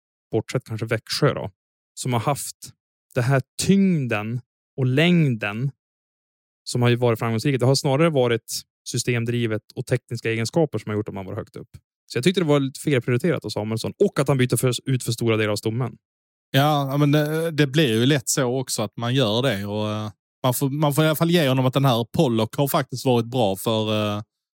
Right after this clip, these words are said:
Speaker 2: för dem. Men det var väl en av hans sista värvningar in inför säsongen, eh. Men det är klart att mycket faller ju på att man inte lyckades med Smith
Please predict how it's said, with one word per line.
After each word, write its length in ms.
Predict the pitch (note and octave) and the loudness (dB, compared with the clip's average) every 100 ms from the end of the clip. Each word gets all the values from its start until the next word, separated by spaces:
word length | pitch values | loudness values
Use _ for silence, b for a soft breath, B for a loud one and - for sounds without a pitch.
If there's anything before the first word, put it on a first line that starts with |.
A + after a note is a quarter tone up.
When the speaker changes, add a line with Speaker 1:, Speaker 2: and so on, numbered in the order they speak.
| _ - | _ -6
Speaker 2:
för 180 | B2+ G#2+ | -2 0
dem. 140 | G2 G2 | -2 -4
Men 80 | |
det 80 | G#2+ | -2
var 160 | A2+ A#2+ | 0 2
väl 120 | C3+ | 2
en 160 | C3+ B2 | 2 2
av 100 | A2+ | 0
hans 240 | A#2 - | 0 0
sista 380 | E3 - - A2+ | 0 0 0 2
värvningar 560 | B2 B2+ B2 A2 A2+ | 2 2 0 -2 -2
in 200 | C3+ G#2 | -2 0
inför 400 | G#2 G#2+ - A2 | -2 -2 0 0
säsongen, 640 | - A#2 C#3 G#2 G2 G2 F#2+ | 0 -2 -2 -4 -6 -8 -8
eh. 260 | G2+ G2+ - _ b _ _ | -8 -10 -12 _ b _ _
Men 60 | A#2 | -4
det 60 | A#2 | -2
är 20 | |
klart 240 | C#3+ A#2+ | 0 -2
att 100 | A#2+ | 0
mycket 680 | B2+ D3+ - - G#2+ G#2+ - | 2 2 2 -2 0 -2 -6
faller 500 | - F#3+ G#2+ G2+ A#2+ | -4 -2 -2 0 0
ju 100 | C3 | 0
på 280 | G#3 C3 G#2+ | 2 0 0
att 160 | - | -4
man 220 | B2 B2 | -4 -2
inte 260 | C3 C#3+ B2 | 0 -2 -2
lyckades 800 | A2+ A2+ C#3+ _ - F#2+ G#2 C#3+ | -2 0 0 _ -8 -6 -6 -2
med 360 | D3 G#2 G#2 | -2 -2 -4
Smith 280 | - D3 - | -4 -4 -4